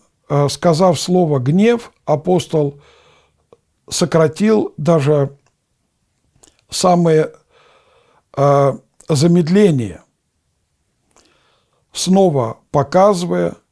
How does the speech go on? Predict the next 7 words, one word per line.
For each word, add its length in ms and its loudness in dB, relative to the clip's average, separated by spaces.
что 400 -2
он, 440 0
гнев, 540 0
должен 460 -2
последовать 880 -2
так, 420 -2
как 340 -4